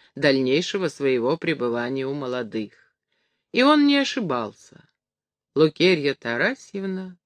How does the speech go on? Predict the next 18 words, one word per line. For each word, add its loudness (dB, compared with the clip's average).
точно -4
была 0
сильно -4
увлечена -4
его -2
молодостью -4
и -6
ловкостью, -4
а 4
старик-муж 0
враждебно 2
посматривал -2
на 0
любезность 0
своей -2
супруги -8
к -8
гостю. -10